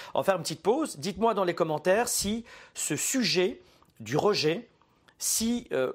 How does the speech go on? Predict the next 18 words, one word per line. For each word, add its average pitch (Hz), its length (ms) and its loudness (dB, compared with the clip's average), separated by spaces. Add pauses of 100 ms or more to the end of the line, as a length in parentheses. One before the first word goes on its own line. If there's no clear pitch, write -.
si - 200 -4
ça 156 100 0
vous 127 100 -2
parle, 196 380 0 (400)
si - 200 -4
vous 160 120 0
vous 139 240 -2
y 151 40 4
retrouvez, 196 640 0 (260)
si - 160 -2
vous 175 140 2
avez 196 120 4
le 196 60 -2
sentiment 180 720 0 (760)
que 143 80 -6
peut-être 165 300 0
que 170 60 0
finalement, 170 560 2